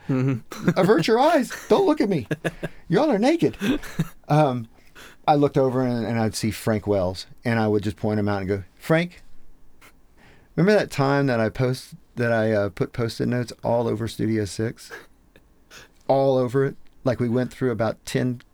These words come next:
Speaker 2: packs of Post-it notes?" "Yeah, I remember that." And you'd hear him, "Yeah,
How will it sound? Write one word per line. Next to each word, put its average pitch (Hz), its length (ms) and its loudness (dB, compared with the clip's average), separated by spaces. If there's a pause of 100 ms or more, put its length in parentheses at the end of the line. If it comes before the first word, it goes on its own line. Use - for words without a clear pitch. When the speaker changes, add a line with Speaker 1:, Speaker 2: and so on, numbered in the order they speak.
(120)
Speaker 2:
packs 113 360 -4
of 104 360 -8
Post-it - 320 -4
notes?" 120 320 -6 (1500)
"Yeah, - 180 -8 (260)
I - 60 -14
remember 90 220 -8
that." 90 180 -6
And 113 140 -2
you'd 113 140 -2
hear 117 200 0
him, 101 100 -4 (400)
"Yeah, 196 340 4